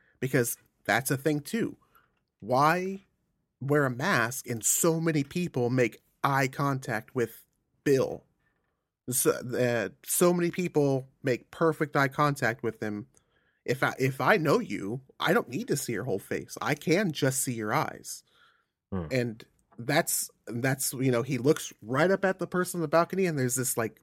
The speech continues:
Speaker 1: this knowing nod. I've always thought that that's, that guy right there has got to be Ziegler.
Speaker 2: The
Speaker 1: They've
Speaker 2: more that we talk through this, the more I am starting to draw the conclusion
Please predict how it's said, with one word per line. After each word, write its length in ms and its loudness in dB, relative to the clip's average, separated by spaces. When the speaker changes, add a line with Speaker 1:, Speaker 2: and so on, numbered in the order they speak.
Speaker 1:
this 220 -4
knowing 400 0
nod. 420 0
I've 220 4
always 340 4
thought 240 -2
that 180 -10
that's, 360 0
that 320 0
guy 180 0
right 300 2
there 260 4
has 160 -2
got 300 0
to 80 -10
be 120 -8
Ziegler. 540 -6
Speaker 2:
The 80 6
Speaker 1:
They've 60 10
Speaker 2:
more 120 12
that 120 10
we 120 10
talk 360 6
through 240 0
this, 280 2
the 160 0
more 580 6
I 160 4
am 180 2
starting 480 0
to 160 -10
draw 340 2
the 120 -2
conclusion 840 -4